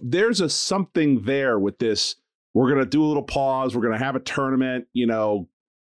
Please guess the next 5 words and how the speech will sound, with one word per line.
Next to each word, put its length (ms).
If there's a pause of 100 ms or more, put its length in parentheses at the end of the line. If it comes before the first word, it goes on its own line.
a 60
different 400
competition 760
format. 600 (1120)
I, 140